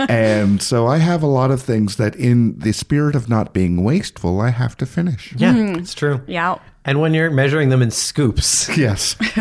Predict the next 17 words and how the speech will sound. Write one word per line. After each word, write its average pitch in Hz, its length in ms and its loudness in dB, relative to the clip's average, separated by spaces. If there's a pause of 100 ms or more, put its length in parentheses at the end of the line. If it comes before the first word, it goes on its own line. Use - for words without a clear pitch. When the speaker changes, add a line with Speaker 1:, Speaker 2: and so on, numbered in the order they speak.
(600)
Speaker 2:
If 185 120 -2
they 220 100 4
don't 247 220 2
sound, - 460 -2
it - 40 -6
doesn't 220 200 0
sound 196 240 2
like 156 140 0
that 151 140 0
much 147 180 0
to 139 60 2
have 131 180 4
two - 200 0
scoops - 480 -2
of - 120 -4
candy. 339 380 2
Speaker 1:
Right. 143 180 0